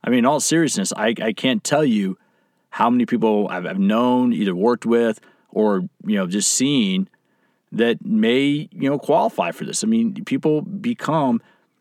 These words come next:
here's the thing, guys, our body likes, our, our body likes what makes us feel good. You know, we like the chemicals, you know, serotonin and dopamine.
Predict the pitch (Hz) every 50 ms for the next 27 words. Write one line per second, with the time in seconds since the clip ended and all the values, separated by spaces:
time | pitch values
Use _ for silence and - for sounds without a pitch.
0 | _ _ _ _ - - - - - - - - - 135 151 208 185 123 127 107
1 | - 160 175 135 98 92 90 92 92 - _ - _ _ _ - - 143 147 120
2 | - 135 147 165 185 175 147 120 110 113 117 120 107 - - - - - - -
3 | - - - 110 104 - 131 113 123 143 160 180 160 120 120 127 - - - 113
4 | 104 87 110 110 101 - 107 98 - - 113 110 104 90 87 80 - - _ _
5 | _ _ _ _ _ _ _ _ _ _ _ _ _ _ _ _ _ - 117 117
6 | 120 110 127 131 123 139 156 151 - 120 104 - - - - 120 107 107 92 -
7 | 92 92 90 - - 104 113 95 92 - - 117 107 92 - 117 107 107 95 95
8 | 95 92 90 85 95 92 90 - 87 90 82 67 - -